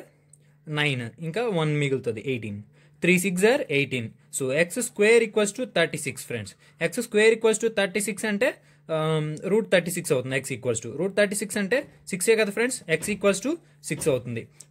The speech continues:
So, X వాల్యూ మనకి సిక్స్ తెలుసు, ఆ, సిక్స్ అని వచ్చేసింది.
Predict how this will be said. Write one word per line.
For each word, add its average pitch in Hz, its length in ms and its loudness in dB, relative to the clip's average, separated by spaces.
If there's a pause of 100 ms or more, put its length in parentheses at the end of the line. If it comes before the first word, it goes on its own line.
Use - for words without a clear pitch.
(100)
So, 147 260 4
X 180 100 0
వాల్యూ 226 200 6
మనకి 202 260 2
సిక్స్ 196 240 -4
తెలుసు, 180 260 2
ఆ, 151 260 -2
సిక్స్ 175 240 -4
అని 202 200 0 (180)
వచ్చేసింది. 151 580 -2